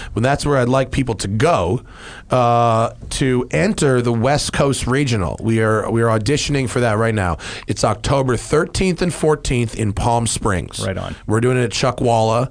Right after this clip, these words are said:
Speaker 2: Yeah.
Speaker 1: with our home base, uh, our street drives in Palm Springs.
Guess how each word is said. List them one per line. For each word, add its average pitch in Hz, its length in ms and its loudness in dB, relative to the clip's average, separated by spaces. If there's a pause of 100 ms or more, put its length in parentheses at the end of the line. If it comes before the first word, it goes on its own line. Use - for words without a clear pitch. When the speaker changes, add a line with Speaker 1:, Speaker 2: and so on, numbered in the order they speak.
(100)
Speaker 2:
Yeah. 87 280 -4
Speaker 1:
with 107 220 0
our 104 140 2
home 123 260 2
base, 120 340 0
uh, 110 120 2
our 104 160 2
street 123 340 0
drives 117 380 2
in 117 100 0
Palm 113 260 0
Springs. 107 480 -2